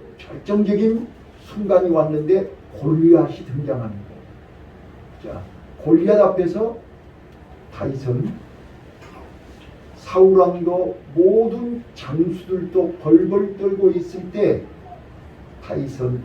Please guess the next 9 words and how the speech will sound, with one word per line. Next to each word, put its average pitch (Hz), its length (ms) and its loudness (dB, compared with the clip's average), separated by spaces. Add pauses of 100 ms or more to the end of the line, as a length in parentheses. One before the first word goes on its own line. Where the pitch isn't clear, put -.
(140)
믿음 240 320 2
하나로 196 540 -2 (400)
골리앗 127 420 -2
앞에 - 320 -8
갔고 - 560 -8 (720)
믿음 190 340 0
하나로 208 560 0 (440)
골리앗을 147 880 -2 (280)
물맷돌로 190 960 2